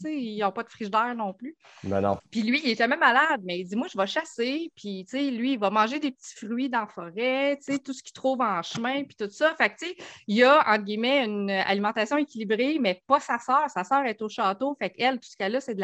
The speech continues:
Speaker 1: la viande. Puis là, Marvin, il dit, « Non, non, non. » Il dit, « Faut que tu y amènes des fruits, là. Ça y prend de les, ça y prend des vitamines, là. » Fait que là, tu sais, il l'envoie <laughs> chercher des fruits à sa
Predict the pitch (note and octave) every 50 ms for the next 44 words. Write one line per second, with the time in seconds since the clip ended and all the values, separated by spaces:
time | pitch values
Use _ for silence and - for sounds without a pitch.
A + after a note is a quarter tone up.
0 | F3 F3 F3+ F#3 G3 G#3+ B3 C#4 C#4+ B3+ - - G3+ B3+ C4+ C4 - - - -
1 | - - - - G#3 G3 G#3 A3 B3+ D4+ D4 C#4 G#3 - G#3+ A3+ A#3 C4 C4+ C#4+
2 | D4 C4+ A3+ F#3 F3+ F3 F3 F#3 - - A3 G#3 - - A3+ G#3 G#3 A3 B3 C4+
3 | C4+ C4 B3+ B3 A3+ G#3+ G#3 G3+ - - - C4+ C#4 C#4 B3+ G#3 G3 G3 G#3 G3
4 | G3+ - A3+ A3+ A#3 A#3 G#3+ G3+ - G#3+ G3 G3 G3 - A3+ A3+ A3+ A3 F#3+ -
5 | - G#3 G#3 B3 C4+ C4 B3 A3 G3 F#3+ F#3+ F#3 - - - - - A#3+ B3 B3
6 | - B3+ B3 A3+ G3 F#3+ F#3+ G#3+ A3+ A#3+ A#3+ A3+ G#3 G3+ A3+ B3+ C4+ C#4 C#4 C4+
7 | C4+ C4 - _ _ _ _ _ - - C#4 C4+ - - - D4 B3+ C4+ B3+ A3+
8 | G#3+ - - A3 G3+ B3+ B3+ C4+ A#3+ A3 - - F#3